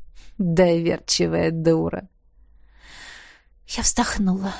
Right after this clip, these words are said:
Стекло запотело и на какой-то момент показало странную смесь двух лиц, отличающихся как день и ночь. Скорее всего.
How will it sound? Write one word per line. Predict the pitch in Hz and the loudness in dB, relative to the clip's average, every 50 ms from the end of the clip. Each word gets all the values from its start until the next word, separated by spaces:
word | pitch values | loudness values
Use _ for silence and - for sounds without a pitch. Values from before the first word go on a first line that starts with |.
| - - - - - - - - - - - - - - - | -14 -18 -20 -20 -20 -20 -20 -20 -20 -20 -20 -20 -20 -16 -8
Стекло | - - - - - - 262 269 269 | -8 -2 -2 -2 0 2 2 2 4
запотело | 208 214 202 - 220 220 220 - - 277 254 214 | 4 2 2 2 0 0 2 2 2 2 4 4
и | 196 196 | 2 2
на | 196 208 | 0 0
какой-то | 208 214 214 214 262 262 - - 220 | 0 0 0 0 -2 -2 0 2 2
момент | 220 214 220 226 233 226 - - | 4 4 4 4 2 2 -2 -4
показало | - 214 - - 208 196 208 226 226 226 220 | -4 -2 0 0 0 2 2 2 2 4 2
странную | - - - 262 262 269 269 262 247 233 233 226 | 0 0 0 0 0 2 2 2 2 2 2 2
смесь | - - 226 226 226 220 208 196 | 0 0 2 2 4 2 2 2
двух | 185 202 208 226 240 233 - - | 0 0 0 0 0 0 0 0
лиц, | 226 233 247 226 - - - - - - - - | 2 2 2 2 0 -2 -4 -6 -10 -18 -10 -8
отличающихся | - 196 - 202 196 190 - - 214 208 202 196 - - 185 - - 190 | -8 -4 -2 -2 -2 -2 -2 -2 -2 -2 -2 -4 -6 -8 -8 -8 -8 -8
как | - - 190 180 180 | -6 -4 -4 -4 0
день | - 196 190 190 | 0 0 0 2
и | 202 | 0
ночь. | 196 196 185 - - - - - - - - _ _ - - - - - - - - - - - - - - - - - | 0 -2 -2 -4 -8 -12 -14 -14 -18 -20 -20 _ _ -20 -20 -20 -20 -20 -20 -20 -20 -20 -20 -20 -20 -20 -20 -20 -20 -18
Скорее | - - - 233 247 262 285 294 | -16 -4 -2 0 2 2 2 0
всего. | 285 - - 277 262 240 240 240 240 - | 0 -2 -2 -2 -2 -2 -4 -6 -6 -8